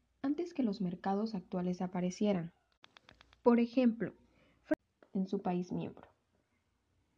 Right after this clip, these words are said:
Complementar las inversiones privadas cuando no haya disponibilidad de capital privado en términos y condiciones razonables.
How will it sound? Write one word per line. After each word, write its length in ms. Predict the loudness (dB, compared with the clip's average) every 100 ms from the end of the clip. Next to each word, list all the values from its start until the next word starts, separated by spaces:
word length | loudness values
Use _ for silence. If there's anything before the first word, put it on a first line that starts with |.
| _ _ _ _ 2
Complementar 640 | 4 4 2 0 0 0
las 220 | 0 0
inversiones 600 | 2 2 2 2 4 2
privadas 600 | 0 -2 0 0 -2 -6 _ _ _ 0
cuando 300 | 4 4 4
no 160 | 2
haya 200 | 2 0
disponibilidad 720 | -2 0 0 0 0 0 0
de 140 | -2 -2
capital 440 | -4 -4 -2 -4
privado 560 | 0 2 2 0 -2 -2
en 160 | 0 0
términos 500 | 2 4 4 4 -2
y 80 | -6
condiciones 640 | 0 0 0 0 -2 -2
razonables. 800 | -4 -4 -2 -2 -4 -8 -20 -20